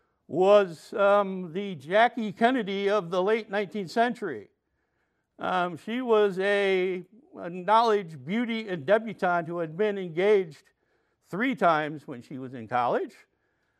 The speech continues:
Um, he was her legal ward.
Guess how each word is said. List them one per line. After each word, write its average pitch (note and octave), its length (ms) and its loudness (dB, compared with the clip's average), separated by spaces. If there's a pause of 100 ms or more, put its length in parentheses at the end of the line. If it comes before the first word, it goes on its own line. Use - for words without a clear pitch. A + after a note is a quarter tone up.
(140)
Um, E3+ 440 0 (300)
he A3+ 140 -4
was A3+ 220 -2
her G3 400 -4 (1900)
legal F3+ 340 0
ward. E3 340 0